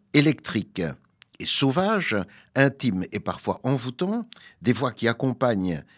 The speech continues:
des mots sombres, parfois teintés d'optimisme, par de réelles mélodies aux couleurs d'un ciel couchant, à rythme lancinant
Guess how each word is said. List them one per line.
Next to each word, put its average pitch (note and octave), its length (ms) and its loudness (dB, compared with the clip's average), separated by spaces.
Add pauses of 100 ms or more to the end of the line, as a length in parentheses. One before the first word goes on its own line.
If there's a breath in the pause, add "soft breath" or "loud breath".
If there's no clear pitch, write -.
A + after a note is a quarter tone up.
(140 soft breath)
des G2+ 140 -2
mots G#2 340 0
sombres, B2+ 580 0
parfois G#2+ 480 -4 (220 loud breath)
teintés G2+ 340 0
d'optimisme, G#2+ 800 -2 (400 soft breath)
par G2 220 -6
de F#2 600 -2 (100)
réelles B2+ 720 4 (200 soft breath)
mélodies C#3 840 4
aux A#2+ 80 -2
couleurs C3 540 2
d'un G#2 180 0
ciel G#2 340 -2
couchant, F3 600 -2 (340 loud breath)
à - 100 -2
rythme D#3+ 360 4
lancinant D3 800 2